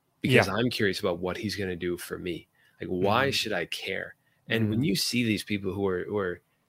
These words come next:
Speaker 1: like, just drunk on the love of God, what they're, what they're reveling in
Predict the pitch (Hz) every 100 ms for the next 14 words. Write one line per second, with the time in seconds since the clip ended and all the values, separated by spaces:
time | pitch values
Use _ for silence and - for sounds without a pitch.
0 | _ _ 95 90 95 - _ _ _ _
1 | 139 113 101 98 104 110 - - 95 92
2 | 90 92 _ _ - 101 92 90 92 95
3 | 95 85 - 87 92 123 - _ _ _
4 | _ 101 104 127 - 110 92 - 127 120
5 | 113 92 85 92 131 117 90 85 78